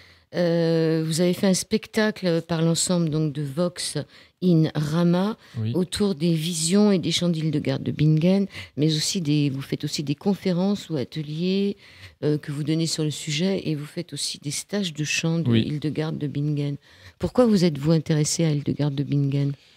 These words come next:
Speaker 2: Euh, c'est une vieille histoire. Euh, en fait, euh, j'ai découvert Hildegarde de Bingen, euh, dans mes recherches en musicologie. Donc, c'était finalement plus tout ce qui était, quand je faisais des recherches dans, enfin, quand...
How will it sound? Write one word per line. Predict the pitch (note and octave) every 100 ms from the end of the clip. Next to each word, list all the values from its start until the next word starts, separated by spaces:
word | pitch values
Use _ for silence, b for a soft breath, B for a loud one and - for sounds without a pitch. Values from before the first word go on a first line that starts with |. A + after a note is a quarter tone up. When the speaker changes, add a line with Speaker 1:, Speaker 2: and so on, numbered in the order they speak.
| b b b b _ B2
Speaker 2:
Euh, | C3 C3
c'est | A#2+ C3
une | C#3
vieille | B2+ C3+
histoire. | B2 A#2+ - C3+ D3+ E3 C#3
Euh, | B2+ B2 B2 A#2+ A#2+ A#2+ A#2+
en | A#2
fait, | - E3 -
euh, | C3+ B2 A#2+ A#2 A2+ A2 A2 G#2+ A2 - A2+
j'ai | B2+
découvert | C3 - D3
Hildegarde | C#3 C3 C3 B2
de |
Bingen, | A2 A2+ A#2 A#2 C3 C3+ A#2
euh, | G#2+ G#2
dans | G#2 A2
mes | A2
recherches | A2 A2 - B2 - -
en | A2 G#2 G#2
musicologie. | G#2 A2+ A2 A2+ A#2 A2 G#2 A#2 E3+
Donc, | D#3+ A2+
c'était | - A2+ A2+ G#2 G2
finalement | - G#2 G#2+ G#2+
plus | - A#2 A#2
tout | - -
ce | -
qui | A2
était, | - _ A2 A2+
quand | A#2+
je | A#2
faisais | A2
des | A2
recherches | A2 - B2 G#2+
dans, | G#2 G2+ G#2+
enfin, | G#2
quand... | G2+ G#2